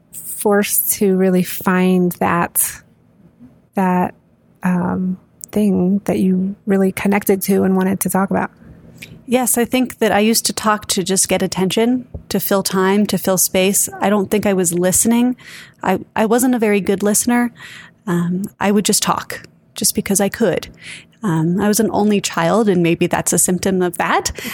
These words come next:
Speaker 2: Um, but truly being able to speak from your heart,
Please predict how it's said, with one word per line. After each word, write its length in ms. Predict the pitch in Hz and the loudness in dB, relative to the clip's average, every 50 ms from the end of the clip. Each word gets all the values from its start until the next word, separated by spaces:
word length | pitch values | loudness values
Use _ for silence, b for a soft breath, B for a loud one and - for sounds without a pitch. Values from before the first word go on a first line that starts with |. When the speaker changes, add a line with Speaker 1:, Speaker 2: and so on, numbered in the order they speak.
| B B 220 - | B B -6 -2
Speaker 2:
Um, 680 | - 208 202 196 190 185 185 190 190 185 190 196 247 - - - - _ - | 0 2 2 4 2 2 2 0 0 -2 -2 -4 -8 -12 -14 -18 -20 _ -10
but 340 | 196 175 - - 214 214 - | -8 -4 0 0 0 0 0
truly 300 | - - 262 262 262 254 | -2 0 2 2 2 2
being 160 | 262 240 233 | 2 2 2
able 140 | 226 202 214 | 2 2 2
to 80 | - | 2
speak 440 | 285 - - - - 214 226 226 - | 2 0 0 0 0 0 0 0 0
from 220 | - - 214 196 190 | 0 0 2 2 2
your 120 | 185 180 | 2 2
heart, 440 | 175 - - 180 185 202 202 - | 0 0 0 2 2 0 0 -4